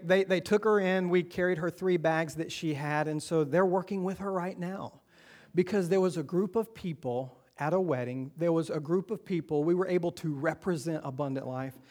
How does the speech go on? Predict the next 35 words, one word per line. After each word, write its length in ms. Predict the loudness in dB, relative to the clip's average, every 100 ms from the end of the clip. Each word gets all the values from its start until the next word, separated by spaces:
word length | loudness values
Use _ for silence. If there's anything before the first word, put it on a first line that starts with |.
| -20 -16
that 80 |
said, 280 | -6 -4 -4
"We're 140 | -8 -6
not 520 | -6 -6 -4 -6 -4
gonna 200 | -4 -4
give 260 | -4 -4
up 200 | -4 -4
on 120 | -8 -8
you." 240 | -8 -10 -12 -20 -20 -20 -20 _ _ _ _ _ _ _ -2
There 140 | 0
may 160 | 2 2
be 140 | 2
a 60 | 0
reason 500 | 0 -4 -4 -4 -6
that 200 | -8 -6
you're 120 | -6
homeless, 680 | -2 -4 -2 -4 -6 -16 -20 _ _ _ _ -10
but 140 | -6
for 140 | -2
this 220 | 0 0 0
moment 280 | 0 2
right 220 | 2 2 0
now, 340 | -2 -2 -2
we've 160 | -2 0
gotta 220 | -2 -4
figure 300 | -4 -4 -4
out 80 | -4
how 120 | -10
to 80 | -10
get 220 | -10 -8
you 100 | -6
out 80 | -4
of 60 |
this 120 | -6 -10
situation. 520 | -10 -8 -8 -10